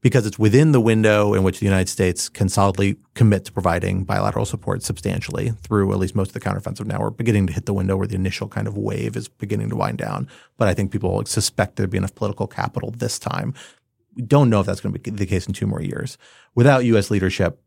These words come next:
maybe Europeans will be able to keep pulling stuff together, but not at the scale at which Ukrainians have been receiving so far. So I kind of suspected this to say, like, this is a last push before we have to shift fire to a different sort of approach or a different strategy,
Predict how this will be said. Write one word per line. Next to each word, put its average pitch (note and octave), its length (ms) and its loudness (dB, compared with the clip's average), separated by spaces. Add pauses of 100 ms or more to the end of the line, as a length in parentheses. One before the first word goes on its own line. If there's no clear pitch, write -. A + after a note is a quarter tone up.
maybe A2 380 6
Europeans F#2 480 2
will F2 80 -10
be F#2 80 -2
able F2 120 -2
to F2+ 80 -2
keep - 240 -4
pulling F#2+ 180 0
stuff - 160 -6
together, F#2+ 280 -6
but F#2+ 120 -2
not G2+ 180 2
at F#2+ 80 -4
the G2+ 80 -10
scale F#2 380 -4
at F#2+ 80 -6
which - 320 -8 (280)
Ukrainians F#2+ 420 -2
have F2+ 100 -4
been G2+ 80 -6
receiving - 380 -6
so - 180 -8
far. - 320 -8 (460)
So C#3 160 4
I C3 80 4
kind F#3 260 4
of D3+ 80 4
suspected A2+ 560 -2 (160)
this A2+ 200 2
to A2 100 0
say, G2 160 4
like, F2+ 180 0
this A#2 160 4
is G#2+ 140 2
a F#2 80 2
last G#2+ 420 0
push - 460 0 (240)
before G#2 300 2
we F#2 100 2
have F#2+ 200 0
to F#2+ 120 -6
shift - 320 -6
fire F#2 400 -6 (160)
to G2 120 -2
a F#2 40 0
different F#2 360 -4 (140)
sort F#2+ 240 -4
of F#2 140 -6 (180)
approach - 400 -4
or G#2 60 2
a G2 40 2
different G2+ 240 0
strategy, - 600 -4